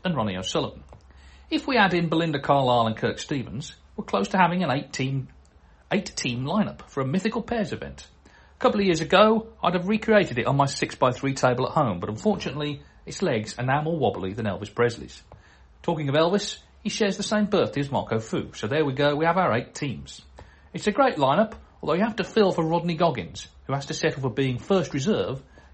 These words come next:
despite sharing a birthday with both Aretha Franklin and Elton John. Thank you, Dave. Well, yeah, I mean, the, the pairings there, I don't know, I, you look, you look at those pairings, I mean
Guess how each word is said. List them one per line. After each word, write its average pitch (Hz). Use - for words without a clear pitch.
despite 214
sharing 113
a 107
birthday 113
with 139
both 135
Aretha 147
Franklin 160
and 160
Elton 175
John. 160
Thank 233
you, 143
Dave. 160
Well, 226
yeah, 226
I -
mean, 175
the, 165
the 170
pairings 180
there, 123
I 123
don't 196
know, 147
I, -
you 110
look, 117
you 117
look 139
at -
those 107
pairings, 107
I 98
mean 104